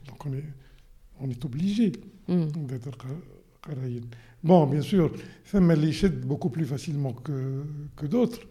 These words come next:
Speaker 1: mais on doit passer par le, cette, euh, période d'acc-, d'accumuler les, les connaissances, les موجودين.
Speaker 2: فماك لابريوري اللي يقول، آه، معناتها فما شكون يحب ولده يعمل ميديسين على خاطر pour le prestige. وفما شكون يقول لك ولده ولا بنته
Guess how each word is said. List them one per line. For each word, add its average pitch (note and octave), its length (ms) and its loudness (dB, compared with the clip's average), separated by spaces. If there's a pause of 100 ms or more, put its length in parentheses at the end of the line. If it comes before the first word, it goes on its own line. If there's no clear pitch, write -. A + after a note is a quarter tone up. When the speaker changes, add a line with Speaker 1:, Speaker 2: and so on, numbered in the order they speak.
(320)
Speaker 1:
mais E3+ 520 2 (280)
on D3+ 140 0 (100)
doit F3+ 140 0
passer F#3 340 -4 (160)
par E3+ 140 -2 (260)
le, C3+ 120 -8
cette, - 440 -12
euh, - 840 -16
période C#3+ 420 -2
d'acc-, C3+ 280 -6
d'accumuler C3+ 540 -8 (480)
les, C#3 100 -12 (240)
les C3+ 60 -8
connaissances, D#3 640 -10 (140)
les C#3 60 -8
موجودين. A#2 380 -12 (120)
Speaker 2:
فماك G4 420 -8
لابريوري B3 640 2
اللي E3+ 120 -8
يقول، F#3+ 420 -8
آه، D#3 520 -8 (200)
معناتها E3 240 -8
فما G3 240 -6
شكون G3 240 -8
يحب E3 340 -10
ولده E3+ 320 -6
يعمل D#3 480 -8
ميديسين A3+ 500 -2 (100)
على F3 160 0
خاطر F3+ 400 -6 (120)
pour F3+ 80 0
le F3 60 2
prestige. - 720 -6
وفما F#3 260 -4
شكون F3 240 -6
يقول E3+ 240 -8
لك - 340 -12
ولده D#3+ 260 -2
ولا D#3 100 -2
بنته E3 360 -6